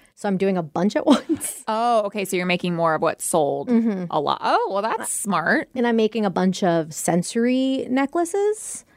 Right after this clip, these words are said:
Speaker 2: I have
Speaker 1: So
Speaker 2: no idea what that means.
Speaker 1: so what's, I had these, I had found these little plastic unicorns. They were hollow,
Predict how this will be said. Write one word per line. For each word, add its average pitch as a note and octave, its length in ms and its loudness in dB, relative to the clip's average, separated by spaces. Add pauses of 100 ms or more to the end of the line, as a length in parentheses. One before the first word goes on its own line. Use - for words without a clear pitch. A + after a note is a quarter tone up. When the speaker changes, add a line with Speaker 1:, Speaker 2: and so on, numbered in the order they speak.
(260)
Speaker 2:
I F3 60 -2
have D#3+ 60 -2
Speaker 1:
So D#3+ 140 2
Speaker 2:
no D#3 60 4
idea D3+ 140 0
what D3+ 100 -6
that D3 140 -4
means. D3 320 -6
Speaker 1:
so A3 840 0
what's, A#3 380 0
I - 120 -2
had C4+ 320 2
these, C4 280 0
I G#3 100 2
had G3+ 140 0
found C#4 160 2
these D#4+ 120 -2
little B3+ 160 4
plastic G#3+ 480 -2
unicorns. E3 600 0
They E3 100 4
were D#3+ 140 2
hollow, - 680 0